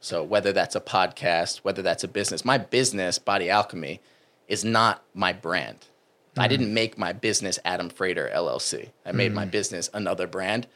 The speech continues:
Speaker 1: So eventually I can phase myself out as being the face of the brand, 'cause then the brand can exist without me having
Speaker 2: Yeah,
Speaker 1: to be
Speaker 2: more
Speaker 1: there and just be a
Speaker 2: scalable, of
Speaker 1: good
Speaker 2: course.
Speaker 1: business. Um, but what I, I hope that the social media landscape changes, and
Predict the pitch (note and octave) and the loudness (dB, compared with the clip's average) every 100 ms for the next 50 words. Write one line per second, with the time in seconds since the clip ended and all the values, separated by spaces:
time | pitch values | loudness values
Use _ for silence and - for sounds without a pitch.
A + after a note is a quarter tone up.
0 | _ - F#2 G#2+ G#2 G2+ F2+ G2 F#2+ F2+ | _ -10 0 0 0 0 0 -2 -4 -14
1 | - G#2+ G2+ F#2 E2+ E2+ F2 - F2+ F2+ | -4 -2 0 -2 -4 -2 -2 -2 -4 -4
2 | - F2+ D#2 - F2 - E2+ D#2+ E2+ F#2 | -8 -8 -8 -4 -4 -2 -6 -8 -6 -4
3 | G#2+ - _ _ - G#2+ A2 G#2 F2+ G2+ | -4 -8 _ _ -10 -2 0 0 0 0
4 | G#2 F#2+ F#2+ F2+ - G2 - F2 E2 - | 0 -2 -6 -4 -4 -4 -4 -6 -6 -6
5 | F2 E2+ - E2 A2+ G#2 A#2+ A2+ - C3 | -8 -10 -6 0 2 4 4 6 6 6
6 | A#2+ G#2 G#2+ G#2 - A#2 G2+ - - - | 8 8 6 6 4 4 4 0 -4 -8
7 | _ - - _ - E2+ D#2+ C#2+ _ _ | _ -20 -20 _ -8 -6 -8 -12 _ _
8 | _ _ _ A2 G2 A2 F#2 - G#2 - | _ _ _ -2 2 2 2 2 2 4
9 | F#3 A2 - G2 A2 - G2 F#2+ E2+ F#2 | 4 2 -4 0 0 0 -2 -2 -2 -2
10 | A#2 A#2+ F#2+ F2 - A2+ A2+ F#2 F2+ F2 | 0 -2 -4 -4 -2 0 0 -2 -2 -4
11 | E2+ | -6